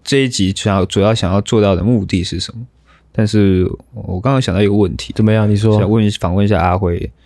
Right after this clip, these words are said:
Speaker 1: 就是你现在在想象跟你的女朋友进入到下一个阶段，假设你们真的进入到下一个阶段了，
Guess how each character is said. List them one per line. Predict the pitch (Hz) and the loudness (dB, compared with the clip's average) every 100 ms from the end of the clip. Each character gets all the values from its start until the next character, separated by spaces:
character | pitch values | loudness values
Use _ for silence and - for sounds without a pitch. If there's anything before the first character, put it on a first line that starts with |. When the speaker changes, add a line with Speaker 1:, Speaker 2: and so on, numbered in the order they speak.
| _ _ _ | _ _ _
Speaker 1:
就 | - | -6
是 | 117 127 113 104 95 110 - _ _ _ _ | -2 0 2 2 0 -4 -10 _ _ _ _
你 | 107 | -2
现 | 101 170 | 0 0
在 | 151 | 2
在 | 147 | 0
想 | 92 92 | 0 -2
象 | 120 113 | 0 2
跟 | 117 | 2
你 | 101 | 0
的 | 95 90 - - 113 | 0 0 0 -2 -2
女 | 95 | -2
朋 | 87 85 95 | -2 -2 0
友 | 98 87 - _ _ _ - | 0 -2 -6 _ _ _ -6
进 | 131 120 | -2 2
入 | 110 | 2
到 | 101 104 87 120 117 | 2 0 0 -4 -10
下 | - 120 101 | -6 -2 0
一 | |
个 | 92 | 0
阶 | 92 85 | -2 -4
段， | 85 | -4
假 | 92 98 | -4 0
设 | 120 | 0
你 | 98 | 0
们 | 80 | -2
真 | 101 101 | 0 0
的 | 90 - _ - | 0 -2 _ -4
进 | 110 | 0
入 | 104 | 2
到 | 95 92 | 2 0
下 | 90 | -2
一 | |
个 | - | -4
阶 | - 82 | -6 -8
段 | - | -8
了， | - | -10